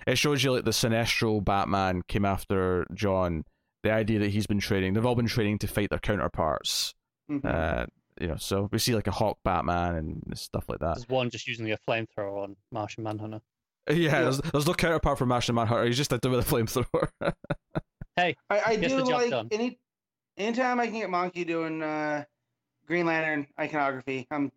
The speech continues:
Speaker 2: I'm there
Speaker 1: Mm-hmm.
Speaker 2: for it. So that page with
Speaker 3: Yeah.
Speaker 2: the Sinestro Batman, or the Sinestro Corps Batman.
Speaker 3: You say page, you mean
Speaker 2: Um,
Speaker 3: panel.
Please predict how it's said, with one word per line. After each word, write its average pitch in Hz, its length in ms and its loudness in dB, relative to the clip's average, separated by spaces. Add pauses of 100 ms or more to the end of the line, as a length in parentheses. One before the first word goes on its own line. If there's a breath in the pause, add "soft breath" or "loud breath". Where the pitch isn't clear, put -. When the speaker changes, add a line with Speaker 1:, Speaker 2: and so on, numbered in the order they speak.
(160)
Speaker 2:
I'm 127 120 2
there - 100 2
Speaker 1:
Mm-hmm. 110 80 2
Speaker 2:
for 131 200 -2
it. - 120 -6
So - 140 -8
that 139 160 0
page 156 240 -2
with 147 100 -8
Speaker 3:
Yeah. 127 60 -2
Speaker 2:
the 139 60 -2
Sinestro 143 420 0
Batman, 131 480 -2 (420)
or 175 140 4
the 160 220 4
Sinestro 151 420 -2
Corps 139 240 0
Batman. 127 480 -4 (240)
Speaker 3:
You 151 40 -4
say 165 140 0
page, 131 380 -2
you 131 80 -2
mean 131 160 0
Speaker 2:
Um, 127 60 -10
Speaker 3:
panel. 107 320 -6